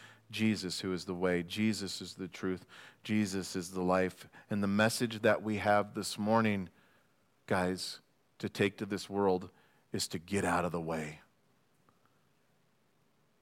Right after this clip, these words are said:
Come to Jesus and get out of the way. Let's pray. Father, thank you, Fa-, that you've opened up our eyes and our hearts and minds to receive the truth that there is no other way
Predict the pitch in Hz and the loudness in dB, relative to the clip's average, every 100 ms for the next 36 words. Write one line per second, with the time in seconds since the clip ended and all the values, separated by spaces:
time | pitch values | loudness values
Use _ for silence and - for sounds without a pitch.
0 | _ _ - 110 117 120 104 101 87 92 | _ _ 0 0 2 -2 0 -2 0 -2
1 | 87 - - - - 95 87 82 80 76 | -2 -6 -8 -12 -8 -6 -4 -2 -2 -6
2 | 76 69 71 - _ _ _ _ _ _ | -10 -12 -14 -18 _ _ _ _ _ _
3 | _ - - 101 - - 73 - _ _ | _ -20 -4 -4 -4 -6 -8 -8 _ _
4 | - - - - _ _ - 127 117 110 | -20 -20 -20 -20 _ _ 6 8 10 8
5 | 131 127 120 127 117 107 107 110 113 110 | 4 4 4 10 10 8 6 6 8 6
6 | 110 104 - - 120 131 120 117 113 123 | 4 0 -6 0 4 8 8 8 8 10
7 | 131 104 101 95 98 92 - 127 113 107 | 10 10 8 6 0 -4 -4 0 0 4
8 | 110 110 101 - 123 113 - - 127 107 | 4 4 2 8 10 10 4 -6 -2 0
9 | 101 104 107 101 95 92 - 107 98 - | 6 8 8 6 -2 -6 -4 -2 -2 0
10 | 123 113 98 98 98 - 127 107 - - | 2 2 0 -6 -6 2 2 2 -4 2
11 | 101 95 - - - - - - 104 107 | 4 4 0 -14 -20 -20 -6 2 4 4
12 | 117 117 117 107 110 107 107 | 6 8 8 8 10 8 6